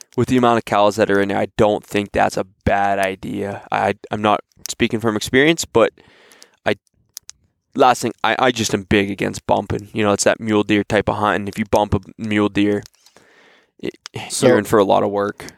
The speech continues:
Speaker 2: I, I agree with, like, as far as, I think they're gonna be super active first thing in the morning,
Speaker 1: Mm-hmm.
Speaker 2: but the way that, so to give kinda the listeners an idea of visual what's going on here is we have, between us to get to them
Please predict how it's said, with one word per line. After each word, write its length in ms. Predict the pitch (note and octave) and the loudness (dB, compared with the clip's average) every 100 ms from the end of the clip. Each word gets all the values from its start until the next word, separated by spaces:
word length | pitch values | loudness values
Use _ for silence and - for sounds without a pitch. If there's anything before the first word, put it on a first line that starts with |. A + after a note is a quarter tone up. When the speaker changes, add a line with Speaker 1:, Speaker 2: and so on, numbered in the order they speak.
| _ - | _ 0
Speaker 2:
I, 240 | B2 D3+ - | 2 2 2
I 100 | C3+ | 2
agree 460 | D#3+ A#2 A2 A2+ | 2 0 2 4
with, 260 | G#2+ G#2 - | 4 4 2
like, 380 | G#2+ G2 - - - - | 0 0 -4 -14 -20 -10
as 140 | A2+ - | -6 0
far 200 | C3+ C#3 | 4 4
as, 160 | A2 - - | 2 -2 0
I 140 | A2+ | 0
think 240 | A#2 D3+ D3 | 2 0 2
they're 100 | G#2 | 2
gonna 160 | G#2+ | 0
be 100 | G2 | -2
super 480 | G2 - C3+ C3 G#2+ | -6 -2 0 2 2
active 380 | F#2 F#2 - G#2+ | 2 0 -2 -4
first 240 | A2 A2 | -2 -2
thing 100 | A#2+ | -2
in 60 | A2+ | -4
the 60 | A#2 | -2
morning, 460 | A#2 B2+ D#3+ E3+ _ | -2 -2 -4 -8 _
Speaker 1:
Mm-hmm. 280 | B2 G#2+ G2+ | -10 -8 -2
Speaker 2:
but 320 | G#2 A2+ A2 - _ _ - _ - | 2 4 4 0 _ _ -20 _ 0
the 140 | A#2+ | 4
way 240 | B2 D3+ | 6 6
that, 360 | D#3 A#2 A#2 - | 4 4 4 4
so 180 | B2 A#2+ | 4 4
to 100 | A2+ | 4
give 480 | B2 C#3 A#2+ A2 - - | 4 4 2 -4 -10 -4
kinda 600 | B2 A2+ A2 G#2+ G2+ G2 G2+ - | -2 2 4 4 4 2 -4 -2
the 80 | |
listeners 560 | G#2+ G#2+ G#2+ G#2+ G2+ F#2+ | 2 2 2 0 -2 -2
an 120 | G#2 | -2
idea 520 | G#2 F#2+ G#2+ G#2 G#2 | 0 -2 0 2 4
of 260 | G2+ G2 F#2+ | 4 2 0
visual 640 | G2 G#2+ G#2 G#2 G2+ F#2+ | 2 2 2 2 0 0
what's 220 | F2+ G2+ - | -2 -2 0
going 240 | G#2+ G2 | -2 0
on 200 | G2+ G2+ | 0 -2
here 280 | G2 F#2+ F#2+ | -2 0 0
is 220 | F2+ - _ - - - _ - | -2 -6 _ -20 -20 -20 _ 2
we 120 | C3+ | 4
have, 240 | C#3 G#2 | 4 2
between 440 | G#2 - C#3 D3 C#3 | -4 0 4 4 4
us 260 | A#2+ B2 | 2 0
to 80 | - | -2
get 160 | G#2+ A#2 | -2 -2
to 100 | - | 0
them 400 | G2+ G2+ F#2 | 2 2 0